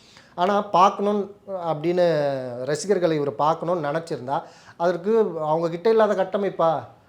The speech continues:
ஒரு, ஒரு செட்டிங்கை போட்டு அவரை த-, தூரமா நின்னு, "ரொம்ப நன்றி எல்லாரும் வந்ததுன்னு" அவங்களுக்கு வாயார சாப்பிட ஏதாச்சும் கொடுத்து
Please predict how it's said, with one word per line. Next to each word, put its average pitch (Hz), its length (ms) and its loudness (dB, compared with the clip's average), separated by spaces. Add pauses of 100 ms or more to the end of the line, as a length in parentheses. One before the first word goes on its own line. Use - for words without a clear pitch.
(260)
ஒரு, 170 300 2
ஒரு 165 240 -2
செட்டிங்கை 185 360 0
போட்டு 160 480 0
அவரை 170 360 2
த-, 156 420 -2
தூரமா 170 280 0
நின்னு, 156 380 -2
"ரொம்ப 160 280 0
நன்றி 147 280 -4
எல்லாரும் 147 340 -2
வந்ததுன்னு" 151 480 -4 (220)
அவங்களுக்கு 156 340 2
வாயார 170 560 4
சாப்பிட 175 580 2
ஏதாச்சும் 151 320 -4
கொடுத்து 143 580 -8